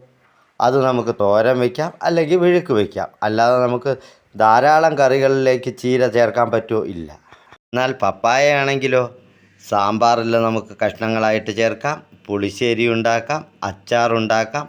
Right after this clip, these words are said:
പച്ചടി ഉണ്ടാക്കാം, അങ്ങനെ പലതരം കറികളും ഉണ്ടാക്കാം. അതുകൊണ്ട് തന്നെ നമ്മുടെ ഓരോരുത്തരുടെയും വീട്ടിൽ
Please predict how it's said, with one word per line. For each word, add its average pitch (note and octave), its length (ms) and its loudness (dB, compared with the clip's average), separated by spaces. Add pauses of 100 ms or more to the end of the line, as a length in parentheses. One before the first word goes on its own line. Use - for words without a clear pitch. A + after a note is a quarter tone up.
(140)
പച്ചടി A#2+ 560 -4
ഉണ്ടാക്കാം, A2 480 -4 (640)
അങ്ങനെ A2+ 280 -2 (200)
പലതരം C#3+ 560 2
കറികളും G#2 460 0
ഉണ്ടാക്കാം. F#2 440 -4 (220)
അതുകൊണ്ട് A#2 420 -2
തന്നെ C3+ 200 2 (180)
നമ്മുടെ G#2 280 -2 (120)
ഓരോരുത്തരുടെയും B2 1000 0
വീട്ടിൽ G#2 340 -6